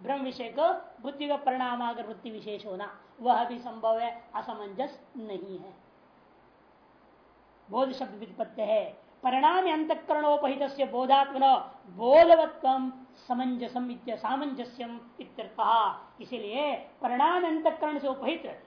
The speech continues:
जो विशुद्ध चैतन्य है उसमें बोधवत्व, ज्ञानवत्व भी कहना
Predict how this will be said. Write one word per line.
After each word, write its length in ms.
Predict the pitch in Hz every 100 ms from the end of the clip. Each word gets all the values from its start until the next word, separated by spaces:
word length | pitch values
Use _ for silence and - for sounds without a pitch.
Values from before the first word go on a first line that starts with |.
| - 196
जो 380 | 311 277 - - - -
विशुद्ध 300 | 208 381 339
चैतन्य 460 | 330 302 294 285
है 320 | 262 262 - - 302
उसमें 720 | 302 320 240 269 294 - - 196
बोधवत्व, 800 | 240 285 254 214 294 - - - - -
ज्ञानवत्व 760 | 226 269 277 233 220 349 - 339
भी 200 | 262 240
कहना 760 | 254 214 214 220 285 311 -